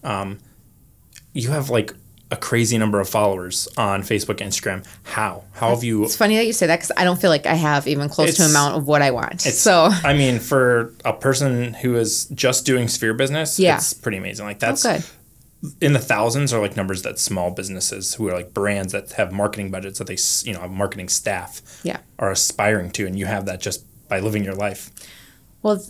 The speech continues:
Speaker 2: I got all those followers is because when I, well, I mean, sorry, when I first got my real estate license, I was a single mom, and I worked three jobs
Speaker 1: Mm-hmm.
Speaker 2: with my real estate license, and I worked two
Speaker 1: Mm-hmm.
Speaker 2: hospitals. So
Speaker 1: Mm-hmm.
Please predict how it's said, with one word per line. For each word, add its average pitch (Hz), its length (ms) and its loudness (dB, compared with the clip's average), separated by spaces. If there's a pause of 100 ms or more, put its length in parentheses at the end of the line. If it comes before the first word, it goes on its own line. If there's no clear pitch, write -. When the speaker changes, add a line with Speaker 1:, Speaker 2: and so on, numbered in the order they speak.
(140)
Speaker 2:
I 220 260 6
got 220 460 2
all 175 200 6
those 170 220 4
followers 156 720 0
is 170 140 -2
because 165 580 0
when 185 180 2
I, 160 240 0
well, 190 120 4
I - 20 6
mean, 170 100 4
sorry, - 360 0
when 180 120 2
I 170 80 4
first 220 600 0
got 180 120 2
my 175 80 2
real 165 180 4
estate 165 180 2
license, 156 320 0
I 160 60 4
was 160 100 0
a - 20 -4
single 208 300 2
mom, 202 320 4 (340)
and 180 100 4
I 175 100 6
worked 160 280 4
three 165 400 0
jobs - 480 -2 (100)
Speaker 1:
Mm-hmm. 110 220 0
Speaker 2:
with 175 160 4
my 165 60 4
real 156 160 4
estate 151 200 0
license, 160 360 0
and 165 120 2
I 160 60 0
worked 139 220 -2
two 214 100 4
Speaker 1:
Mm-hmm. - 140 4
Speaker 2:
hospitals. 202 440 0
So 185 380 4
Speaker 1:
Mm-hmm. 190 100 -2